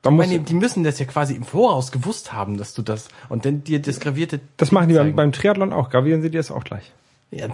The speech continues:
Speaker 2: da, da, das ist, äh, total irre. Also
Speaker 1: Da sind kleine Leute in der Uhr drin, die gravieren das.
Speaker 2: Ah, nicht schlecht.
Speaker 1: Ja.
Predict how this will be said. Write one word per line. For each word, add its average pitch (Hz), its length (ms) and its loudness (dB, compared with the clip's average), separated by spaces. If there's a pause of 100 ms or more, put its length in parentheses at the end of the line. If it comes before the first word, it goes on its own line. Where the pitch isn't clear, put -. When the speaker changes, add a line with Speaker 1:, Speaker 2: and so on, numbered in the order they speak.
(120)
Speaker 2:
da, 123 240 -2
da, 123 180 -8
das 151 360 -12
ist, - 260 -12
äh, 190 140 -2
total 202 440 -8
irre. 104 380 -6
Also 120 220 -6
Speaker 1:
Da 131 140 4
sind 180 220 4
kleine 196 340 4
Leute 170 320 4
in 196 200 4
der 208 200 2
Uhr 175 120 6
drin, 151 300 4
die 139 80 0
gravieren 127 320 4
das. - 240 -10 (200)
Speaker 2:
Ah, 127 920 -6 (140)
nicht 131 180 -6
schlecht. 127 400 -4
Speaker 1:
Ja. - 160 -12